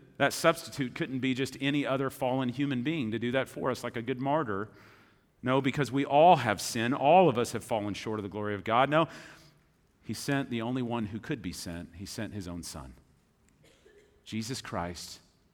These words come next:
unblemished by sin, perfectly holy, perfectly righteous in every way,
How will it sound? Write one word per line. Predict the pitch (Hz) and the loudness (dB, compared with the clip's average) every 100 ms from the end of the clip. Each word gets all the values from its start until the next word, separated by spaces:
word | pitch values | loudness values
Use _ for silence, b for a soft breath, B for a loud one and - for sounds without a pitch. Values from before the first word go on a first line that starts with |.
| _ _ _ _ _ - | _ _ _ _ _ -6
unblemished | 113 120 117 117 117 - | -4 -2 -2 -2 -4 -4
by | 104 | -6
sin, | - 90 85 80 - _ _ _ _ _ _ _ - | -6 -8 -10 -12 -18 _ _ _ _ _ _ _ -20
perfectly | - 139 147 139 120 | -6 -6 -6 -8 -8
holy, | 95 95 92 | -8 -10 -10
perfectly | 87 - 127 120 120 | -12 -10 -10 -8 -8
righteous | 101 92 101 98 | -6 -6 -8 -12
in | 98 | -10
every | 95 104 | -10 -10
way, | 85 85 | -12 -14